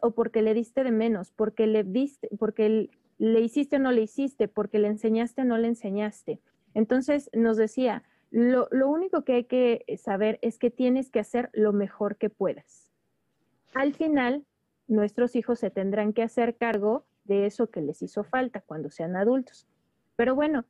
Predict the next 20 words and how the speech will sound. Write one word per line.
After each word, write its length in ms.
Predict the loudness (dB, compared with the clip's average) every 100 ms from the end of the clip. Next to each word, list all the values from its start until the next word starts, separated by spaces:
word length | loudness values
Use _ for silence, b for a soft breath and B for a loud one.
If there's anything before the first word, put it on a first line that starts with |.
| _
finalmente, 880 | 2 4 4 2 2 2 2 2 0
este, 480 | -6 _ -6 -6 -2
bueno, 200 | -2 -4 -6
eso 240 | -6 -4
para 240 | -2 -2 0
complementar 640 | -2 -2 -2 -2 -2 0
un 140 | 0 0
poquito 340 | -4 -2 2
lo 160 | 2 0
que 120 | -4
decía 380 | -6 -4 -2 -2
mi 140 | -2 -4
querida 380 | -6 -2 -2 0
Gali, 180 | 0
es 160 | 0 0
muy 140 | -2 -2
difícil 540 | -2 -2 -4 -4 -4
lo 180 | -4 -6
que 80 | -6
decía 380 | -8 -6 -8